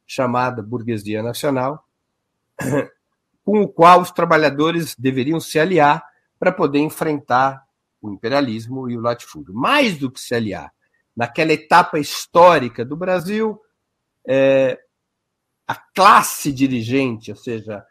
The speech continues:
o objetivo que se deveria ter, era o do des-, o de alcançar um maior desenvolvimento do capitalismo, com os trabalhadores apoiando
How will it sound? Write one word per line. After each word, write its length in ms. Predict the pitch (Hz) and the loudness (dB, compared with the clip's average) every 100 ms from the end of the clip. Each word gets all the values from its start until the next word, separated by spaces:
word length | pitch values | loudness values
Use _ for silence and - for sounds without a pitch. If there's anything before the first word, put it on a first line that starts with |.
| _ - | _ -6
o 80 | |
objetivo 880 | 127 123 147 139 - 196 226 175 131 | -6 -2 -2 -2 -2 2 2 2 -4
que 80 | 117 | -8
se 140 | - | -10
deveria 480 | 131 120 123 120 113 | -6 -6 -6 -6 -6
ter, 400 | 110 156 175 170 _ _ _ _ _ | -4 -4 -2 -4 _ _ _ _ _
era 560 | - 139 156 160 156 - _ _ | 2 4 6 4 0 -2 _ _
o 140 | 165 220 | -4 -2
do 160 | 226 | -2
des-, 260 | 180 175 - 151 | -4 -6 -4 2
o 220 | 151 147 | 2 4
de 80 | 185 | 4
alcançar 760 | 214 208 196 175 - 208 233 | 4 2 -2 -2 0 6 6
um 100 | 196 | 6
maior 400 | 147 131 143 151 | 4 4 6 4
desenvolvimento 760 | 131 131 127 127 120 123 123 113 | 0 -8 -6 -6 -6 -8 -10 -12
do 80 | 120 | -12
capitalismo, 880 | 131 - 147 135 160 196 185 208 _ _ _ | -12 -8 -6 -6 -6 -8 -8 -12 _ _ _
com 120 | 226 | -4
os 120 | 226 | -4
trabalhadores 720 | - 180 175 156 143 190 214 - - | 0 0 2 0 0 -2 -4 -6 2
apoiando 1120 | 240 240 269 285 233 185 214 208 120 101 - | 2 2 2 2 4 4 4 2 -4 -10 -14